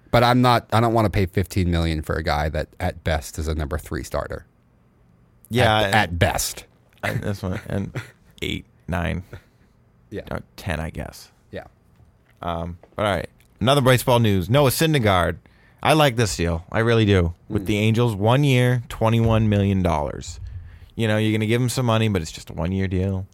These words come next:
Speaker 1: Mm.
Speaker 2: Take a chance. If it works out for everybody, then you, then, then you talk long-term. But the Angels need some pitching.
Speaker 1: Horribly.
Speaker 2: So I, I, I like this little risk they're taking 'cause it's not that big of a risk.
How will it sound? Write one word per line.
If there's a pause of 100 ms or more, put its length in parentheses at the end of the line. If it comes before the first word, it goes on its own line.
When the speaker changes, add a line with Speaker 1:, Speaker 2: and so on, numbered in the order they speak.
(140)
Speaker 1:
Mm.
Speaker 2:
Take
a
chance. (420)
If
it
works
out
for
everybody, (220)
then
you,
then,
then
you
talk
long-term. (200)
But
the
Angels
need
some
pitching. (680)
Speaker 1:
Horribly. (400)
Speaker 2:
So (220)
I,
I,
I
like
this
little
risk
they're
taking (600)
'cause
it's
not
that
big
of
a
risk.